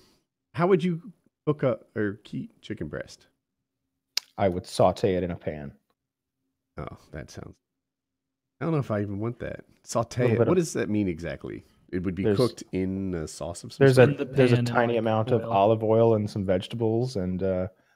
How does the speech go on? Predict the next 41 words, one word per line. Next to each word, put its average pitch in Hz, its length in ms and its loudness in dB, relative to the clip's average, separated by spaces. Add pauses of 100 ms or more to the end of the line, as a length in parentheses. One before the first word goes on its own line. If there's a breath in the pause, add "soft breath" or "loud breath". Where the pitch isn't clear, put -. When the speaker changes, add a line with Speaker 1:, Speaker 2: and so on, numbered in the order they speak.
Speaker 2:
depends 131 240 2
what 127 120 8
I'm 107 80 4
going 101 300 2
for 113 200 2
at 107 80 -2
the 104 140 0
end, 113 180 0
but, 117 160 2
you 135 120 2
know, 101 80 2
it - 20 2
Speaker 1:
Mm. 107 40 2
Speaker 2:
would, 117 200 -2
it 127 60 2
would 127 80 0
be 127 80 0
grilled 120 280 2
chicken. 92 300 -2 (720)
Speaker 3:
Or 165 140 6
bake 127 360 0
it. 117 180 -4 (180)
I 123 40 -6
like 123 180 0
Speaker 2:
It'd 120 120 -4
have 123 100 4
a - 80 2
Speaker 3:
baked 107 60 0
Speaker 2:
nice, 104 180 0
Speaker 3:
chicken 113 160 -4
Speaker 2:
it'd 113 100 -4
Speaker 3:
breast. 113 240 -2
Speaker 2:
have 117 120 -2
a 110 40 0
nice, 101 300 -2
delicious 98 320 0
Speaker 1:
Uh, 98 160 -2
Speaker 2:
skin 107 200 -4
on 104 100 -2
the 110 120 -4
outside. 117 640 0